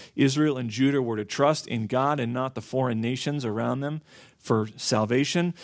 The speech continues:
so believers are to trust that they are and will be saved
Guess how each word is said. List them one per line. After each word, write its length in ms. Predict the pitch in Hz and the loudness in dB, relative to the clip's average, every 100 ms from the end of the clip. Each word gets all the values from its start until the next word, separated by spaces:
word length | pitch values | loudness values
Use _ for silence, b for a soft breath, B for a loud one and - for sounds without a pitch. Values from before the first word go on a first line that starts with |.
| B | B
so 240 | - - 139 | 2 6 6
believers 500 | 131 131 185 185 143 | 4 0 2 2 0
are 60 | 131 | 0
to 120 | 117 | -4
trust 600 | - 147 151 160 - - | 0 4 4 2 -2 0
that 180 | 120 - | 2 4
they 160 | 160 | 4
are 340 | 139 117 120 131 | 6 4 2 -2
and 260 | 131 131 120 | -2 0 4
will 240 | 165 226 | 4 4
be 380 | 143 107 117 143 | 0 -2 -2 -4
saved 760 | - - 170 165 123 123 147 | -4 0 4 4 4 2 -2